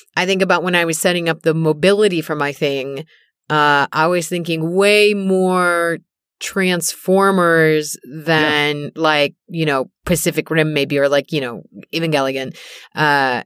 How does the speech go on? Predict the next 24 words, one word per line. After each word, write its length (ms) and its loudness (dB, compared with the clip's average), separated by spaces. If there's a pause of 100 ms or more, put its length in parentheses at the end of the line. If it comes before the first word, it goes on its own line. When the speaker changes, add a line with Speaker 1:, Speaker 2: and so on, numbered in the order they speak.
Speaker 1:
so 340 0
I 100 -4
feel 300 0
like 400 0 (380)
that 600 0
shared 460 0
understanding 1300 -4 (960)
would 480 2
just 240 0
create 300 -2
a 20 -2
very 200 -2
different 260 -6
game 160 -2
experience, 640 -6
and 400 2 (260)
I 160 0
think 280 -4
double 260 2
down 360 0
on 360 -4
the 140 -2
amount 260 -2
of 260 -2